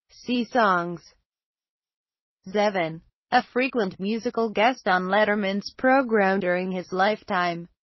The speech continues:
had performed the song himself during a more than a decade later.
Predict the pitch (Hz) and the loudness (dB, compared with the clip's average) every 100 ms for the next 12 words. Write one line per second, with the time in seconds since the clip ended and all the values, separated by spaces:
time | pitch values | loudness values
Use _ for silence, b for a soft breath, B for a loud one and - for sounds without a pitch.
0 | _ 220 196 196 - 208 202 175 180 - | _ -8 -6 -6 0 2 2 -2 -8 -2
1 | 233 226 254 247 247 240 247 240 254 - | 2 2 2 2 2 2 2 2 0 -2
2 | 196 190 190 185 180 190 247 254 262 226 | 0 0 -2 -2 -2 0 0 -2 -2 0
3 | 269 269 214 196 185 185 185 160 165 | 0 0 -2 -2 -2 0 2 0 -2